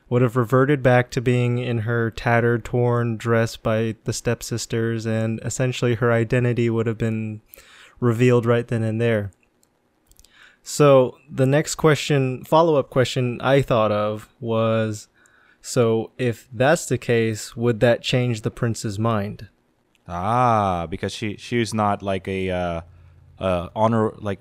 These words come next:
Speaker 2: one of the nobles or something like that. She
Speaker 1: Yeah,
Speaker 2: said.
Speaker 1: she's essentially just a, a common person.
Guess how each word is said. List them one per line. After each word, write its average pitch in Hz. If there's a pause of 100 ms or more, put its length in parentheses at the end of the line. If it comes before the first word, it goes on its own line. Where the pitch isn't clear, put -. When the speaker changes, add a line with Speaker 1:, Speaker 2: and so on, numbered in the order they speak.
(120)
Speaker 2:
one 107
of 95
the 85 (220)
nobles 110
or 90
something 87
like 78
that. - (260)
She -
Speaker 1:
Yeah, 92
Speaker 2:
said. -
Speaker 1:
she's 143
essentially 180
just 160
a, 131 (180)
a 135
common 120
person. 107